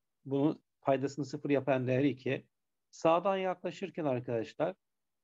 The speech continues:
bu ifadenin değeri beşten biraz büyük bir sayıyı, sıfırdan hafif büyük bir sayıyı, mini minnacık bir sayıya bölüyoruz.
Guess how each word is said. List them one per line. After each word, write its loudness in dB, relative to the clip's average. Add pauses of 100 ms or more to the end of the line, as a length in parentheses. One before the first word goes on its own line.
bu -2
ifadenin 2
değeri 0 (1900)
beşten 2
biraz 2
büyük -4
bir -2
sayıyı, -2
sıfırdan 0
hafif -4
büyük -8
bir -6
sayıyı, 2
mini 0
minnacık 2
bir -8
sayıya 2
bölüyoruz. -2